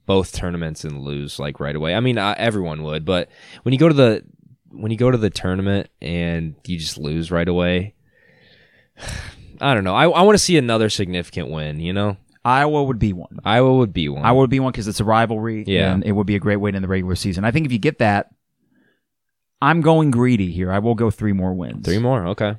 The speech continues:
Speaker 2: One in each tournament in the Iowa game. I don't need a Sweet sixteen appearance. I would
Speaker 1: No.
Speaker 2: love it, but I do want that feeling of winning the first game so I can have forty-eight hours
Speaker 1: Yeah.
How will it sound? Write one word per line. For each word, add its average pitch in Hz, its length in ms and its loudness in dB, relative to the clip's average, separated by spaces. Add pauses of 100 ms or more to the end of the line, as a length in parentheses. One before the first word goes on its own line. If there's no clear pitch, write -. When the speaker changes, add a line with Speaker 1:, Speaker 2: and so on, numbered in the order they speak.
(160)
Speaker 2:
One 135 480 2
in 120 220 -2
each 123 260 -2
tournament 98 420 -4
in 110 80 -4
the 101 100 0
Iowa 92 280 -4
game. 87 240 -6 (240)
I 143 100 4
don't 151 140 2
need 139 100 4
a 113 60 6
Sweet 131 240 -4
sixteen 139 400 -2
appearance. 139 360 -2
I - 60 -2
would 98 120 2
Speaker 1:
No. 92 100 0
Speaker 2:
love 127 160 4
it, 127 180 2 (240)
but 127 140 0
I 113 60 2
do 120 200 2
want 151 200 0
that 127 120 -2
feeling 120 340 2
of 92 140 0
winning 143 300 -2
the 131 60 -4
first 123 320 0
game 117 180 0
so 113 160 0
I 107 80 2
can 104 100 -4
have 104 160 0
forty-eight 120 400 0
hours 90 500 -2
Speaker 1:
Yeah. 82 260 -2